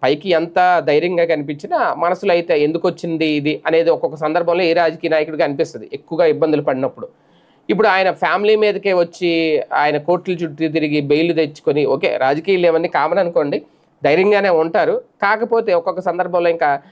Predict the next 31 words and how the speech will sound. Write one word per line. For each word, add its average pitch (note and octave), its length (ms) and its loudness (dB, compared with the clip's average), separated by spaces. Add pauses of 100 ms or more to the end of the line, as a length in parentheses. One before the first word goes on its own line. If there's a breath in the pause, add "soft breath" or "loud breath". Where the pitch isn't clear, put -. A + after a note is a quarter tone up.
(280 soft breath)
ఆ, C#3+ 520 0
ఇంకా A3+ 260 0
నాకు G3+ 460 -2
ఈ F3+ 80 2
రాజకీయాలు F3 500 2
ఎందుకు, D#3+ 260 -2
పెద్ద D#3 280 -2
తరహా E3 300 2
పోదాంలే, D3+ 560 0 (220)
ఇంకా C#3+ 160 -4
వారసులు D#3+ 400 0
రంగంలో D3 360 0
దింపుదాం C#3+ 320 -2
అనే D#3+ 160 0
ఆలోచన F#3 340 0
వచ్చేస్తుంది. E3 380 -4
పేరు E3 220 2
నాని F3 240 2
గారికి E3 180 0
అదే E3+ 140 2
వచ్చింది. C#3+ 380 -2 (460 soft breath)
అయితే A3 200 4
పేరు B3 300 4
నాని A3+ 420 2
రెండు F3+ 200 2
వేల G#3+ 140 4
ఇరవై F#3+ 280 2
నాలుగు F#3+ 240 0
ఎన్నికల్లో F3 380 0
పోటీ F3 440 -2
చేయలేదు, D#3 460 2